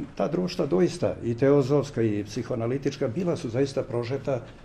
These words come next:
tajnim službama velikih država. On je optuživao da je ona,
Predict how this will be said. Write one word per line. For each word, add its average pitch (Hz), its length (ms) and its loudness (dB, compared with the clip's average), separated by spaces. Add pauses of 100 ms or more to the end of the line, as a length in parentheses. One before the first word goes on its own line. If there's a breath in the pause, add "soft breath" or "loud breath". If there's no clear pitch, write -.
(320 loud breath)
tajnim 135 360 6
službama 120 460 0
velikih 127 440 2
država. 110 460 -2 (420)
On 139 120 2
je 143 80 6
optuživao 113 560 0
da 139 120 0
je 113 100 2
ona, 123 340 -2